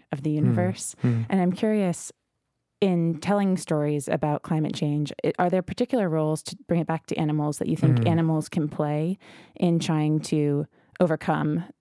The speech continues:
Speaker 1: these challenges and make the sorts of stories that you tell in this book and, you know, the reality of, of what we're doing to
Speaker 2: Mm.
Speaker 1: many millions of years into the future more immediately accessible to people,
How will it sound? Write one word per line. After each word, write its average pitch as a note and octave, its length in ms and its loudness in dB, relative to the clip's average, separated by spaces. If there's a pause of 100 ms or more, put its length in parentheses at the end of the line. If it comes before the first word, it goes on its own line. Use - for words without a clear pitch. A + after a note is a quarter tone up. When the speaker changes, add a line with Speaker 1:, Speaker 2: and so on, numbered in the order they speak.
(320)
Speaker 1:
these E3 220 0
challenges E3+ 760 0
and D3+ 400 0
make D#3+ 520 -2 (380)
the E3 120 -2
sorts D#3+ 260 -2
of D3+ 80 -4
stories D#3 480 -2
that - 120 -4
you D#3 100 -2
tell D3+ 240 -2
in D3+ 120 0
this D3 180 -6
book - 440 -2
and, D3+ 400 -4 (200)
you F3 80 0
know, D#3 60 0
the D#3+ 120 0
reality D#3 560 0
of, D3 180 -6 (120)
of D3 280 -4 (280)
what F3+ 120 2
we're E3+ 120 0
doing F3+ 460 2
to F#3 360 0 (180)
Speaker 2:
Mm. B2+ 160 2
Speaker 1:
many F#3 260 2
millions F3+ 380 2
of F3+ 100 0
years F3 280 2
into F3+ 200 0
the F3 100 0
future F3+ 420 -2
more D3+ 460 0 (260)
immediately D#3 400 2
accessible D#3+ 600 -2
to F3+ 100 -4
people, F3+ 460 -2